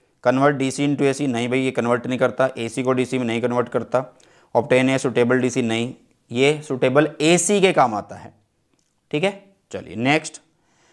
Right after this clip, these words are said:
"The loss of energy in the form of heat in the iron core", कोर के अंदर कौन सा होता है यार, उसको क्या बोलते हैं, आयरन लॉस बोलते हैं। पहले भी बहुत बार पढ़ाया मैंने ये, अपने जो बड़े क्वेश्चन होते हैं, जो प्रीवियस ईयर होते हैं, उनके अंदर भी बहुत बार ये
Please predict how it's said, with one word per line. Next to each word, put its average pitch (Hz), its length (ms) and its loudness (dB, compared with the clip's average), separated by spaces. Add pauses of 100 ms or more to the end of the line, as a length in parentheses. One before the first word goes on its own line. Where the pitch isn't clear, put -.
(160)
"The 131 140 4
loss 160 320 4
of 175 160 2
energy 143 360 -2 (120)
in 139 180 -2
the 147 100 4
form 143 260 -2
of 147 180 -2
heat 131 200 -4 (100)
in 131 180 -4
the 139 140 4 (640)
iron 151 340 2
core", 110 240 -6
कोर 175 260 4
के 196 100 -2
अंदर 196 200 -2
कौन 185 220 -6
सा 185 80 -4
होता 143 200 -2
है 101 60 -2
यार, - 140 -10 (960)
उसको 117 180 -10
क्या 151 200 4
बोलते 123 280 -2
हैं, - 180 -10
आयरन 143 280 2
लॉस 180 260 2
बोलते 165 360 -4
हैं। 170 140 -10 (360)
पहले 127 220 2
भी 147 80 2
बहुत 143 240 2
बार 139 200 2
पढ़ाया 139 320 4
मैंने 139 240 -6
ये, 143 240 -10 (500)
अपने 127 260 -6
जो 127 120 -2
बड़े 127 220 2
क्वेश्चन 127 340 -2
होते 123 200 -4
हैं, 123 80 -2
जो 127 80 0
प्रीवियस 131 480 0
ईयर 131 120 2
होते 123 260 0
हैं, 170 140 -6
उनके 139 300 0
अंदर 127 240 2
भी 127 120 -2
बहुत 120 260 0
बार 120 220 0
ये 143 240 -6